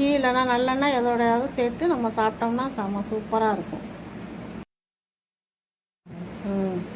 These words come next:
இப்ப நல்லா வந்து இந்த முருவை வறுத்து எடுத்துட்டேன். நல்லா பொரி-, பொரிஞ்சு வந்திருக்கு பாருங்க.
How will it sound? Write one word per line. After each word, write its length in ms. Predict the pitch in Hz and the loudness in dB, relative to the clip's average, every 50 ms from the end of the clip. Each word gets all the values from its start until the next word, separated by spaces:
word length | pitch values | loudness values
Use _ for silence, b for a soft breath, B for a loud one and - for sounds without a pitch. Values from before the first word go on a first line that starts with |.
| - | -10
இப்ப 200 | 214 190 190 240 240 | -8 -4 0 2 2
நல்லா 360 | 233 240 247 262 277 302 330 330 | 4 4 4 6 6 6 6 6
வந்து 280 | 294 269 269 262 311 339 339 311 277 262 247 | 6 4 2 2 2 4 4 4 4 4 2
இந்த 180 | 247 247 247 247 240 240 233 233 233 226 226 | 2 2 4 4 4 4 4 4 4 4 4
முருவை 400 | 233 233 233 247 262 262 285 311 311 269 240 | 4 2 2 4 4 4 6 6 6 6 6
வறுத்து 360 | 226 226 226 254 247 - - 294 | 6 6 6 4 2 2 4 4
எடுத்துட்டேன். 580 | 262 233 226 226 - - 240 233 233 226 220 220 | 4 4 4 0 -4 -4 -4 0 0 0 2 2
நல்லா 240 | 208 214 226 240 | 2 2 2 2
பொரி-, 300 | 247 233 240 226 226 226 220 220 214 214 214 214 208 208 208 202 202 196 185 - - - - - - | 2 2 2 2 2 2 2 2 2 2 2 2 2 2 2 2 0 -2 -4 -8 -12 -14 -16 -8 0
பொரிஞ்சு 360 | - 254 254 269 269 262 269 294 | 4 4 6 6 4 4 4 4
வந்திருக்கு 360 | 269 240 233 233 226 208 202 | 4 4 4 2 2 2 2
பாருங்க. 300 | 208 196 190 196 190 | 2 2 2 0 -2